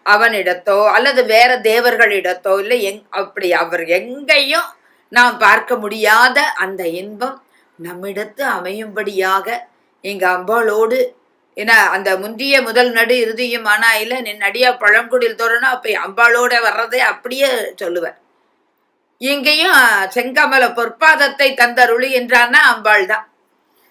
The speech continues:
ஆக செந்தாமரை மாதிரியான அந்த பொற்பாதத்தை, ஆஹ், அருளுகின்றான்னா அருளை பொழிகின்றான்.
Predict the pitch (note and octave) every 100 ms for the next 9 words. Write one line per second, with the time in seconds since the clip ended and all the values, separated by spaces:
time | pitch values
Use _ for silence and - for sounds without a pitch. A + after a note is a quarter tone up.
0 | _ - G3+ G#3 G3 G3+ F#3 A3+ A#3 A3+
1 | G#3+ G3 F#3+ F#3+ A3 B3 B3+ A3 G#3+ A3+
2 | A3+ F#3+ F3 F3 E3+ - F#3+ G#3+ B3 B3
3 | - G#3 E3+ - _ _ _ - F#3+ F#3
4 | F3+ F3 F3+ A3+ A#3+ B3 G#3+ G3 G3 G3+
5 | A#3+ A#3 G3+ A3 A#3+ B3+ A#3+ - F#3 G#3
6 | G#3+ G#3+ G#3 A#3+